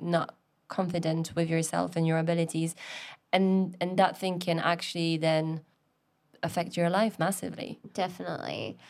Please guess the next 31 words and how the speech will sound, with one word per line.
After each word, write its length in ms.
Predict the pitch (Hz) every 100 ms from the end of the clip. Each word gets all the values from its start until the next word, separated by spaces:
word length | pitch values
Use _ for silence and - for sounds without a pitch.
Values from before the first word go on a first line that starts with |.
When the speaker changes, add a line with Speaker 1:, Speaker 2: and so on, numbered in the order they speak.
| - -
Speaker 2:
And 120 | 254
'cause 200 | 277 311
you 100 | 302
are, 220 | 294 311 311
like, 240 | 269 -
you're 160 | 226 233
the 100 | 240
main 260 | 220 226
character 500 | 233 214 165 - 190
in 120 | 170 -
your 160 | 160
own 140 | 156 -
life. 560 | 151 - - - - -
Speaker 1:
Yeah. 280 | 190 165 -
Speaker 2:
Like, 260 | 208 185 -
you 160 | 208
know, 160 | 208 170 190
of 60 |
course 260 | 180 202 190
we 80 | 190
care 240 | 185 170
about 240 | 170 170
what's 180 | - -
happening 360 | - - 175 175
with 120 | 175
the 60 | 170
people 320 | 170 165 170
around 380 | 160 - 67 170
us, 300 | 95 - -
but, 220 | 156 -
like, 220 | 165 151